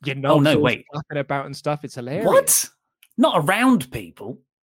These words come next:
Speaker 1: Oh, yeah, no, it's e-, oh, it's funnier if it's around
Speaker 2: <laughs>
Speaker 1: people. So
Speaker 2: No.
Speaker 1: much funny when it's around people. Like, told the story before, like, I was at a house party once and I was really bored of the house party. So I went upstairs, took all my ki-, took all my kit off and put on a Shark Boy mask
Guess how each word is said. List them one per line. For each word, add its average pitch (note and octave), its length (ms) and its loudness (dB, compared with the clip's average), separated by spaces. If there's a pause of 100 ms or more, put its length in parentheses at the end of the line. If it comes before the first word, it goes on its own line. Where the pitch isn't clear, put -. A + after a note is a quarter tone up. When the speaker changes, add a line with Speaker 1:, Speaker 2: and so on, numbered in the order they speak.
(180)
Speaker 1:
Oh, E4+ 140 0
yeah, F4+ 160 0
no, F4+ 120 -4
it's C4 120 -6
e-, D4+ 200 -6
oh, F#3 100 -4
it's E3 140 -10
funnier F3 480 -4
if D3 120 -4
it's C3 140 -12
around A#2 340 -6
Speaker 2:
<laughs> - 80 -20
Speaker 1:
people. - 480 -12 (360)
So F#3+ 400 2
Speaker 2:
No. F#3 120 4
Speaker 1:
much B2 140 -8
funny A#2+ 260 -14
when A2+ 120 -10
it's A#2 140 -12
around A2+ 360 -8
people. G2+ 400 -16 (200)
Like, A3+ 160 0
told C4+ 200 -2
the A#3 40 -8
story G#3+ 180 -2
before, A3 280 -4
like, D3+ 160 -2
I D3 40 0
was D3 140 -4
at F3 60 -14
a D#3+ 60 -4
house F3+ 260 -8
party A2 300 -8
once G2+ 160 -18
and B2+ 80 -12
I - 20 -10
was C3 120 -10
really C#3+ 240 -4
bored C#3 300 -2
of C3 60 -12
the B2 80 -6
house C#3 240 -8
party. F2+ 280 -14
So A#2 140 -14
I A#2 40 -6
went C#3 260 -8
upstairs, G#2 580 -10 (360)
took C#3+ 200 -6
all C#3 100 -2
my B2 120 -10
ki-, C3+ 260 -8 (140)
took - 120 -12
all D3 80 -6
my B2+ 80 -12
kit C3+ 260 -8
off G2 120 -14
and G#2+ 80 -20
put - 120 -16
on B2 80 -18
a - 40 -16
Shark - 400 -8
Boy F#2 220 -12
mask E2 480 -18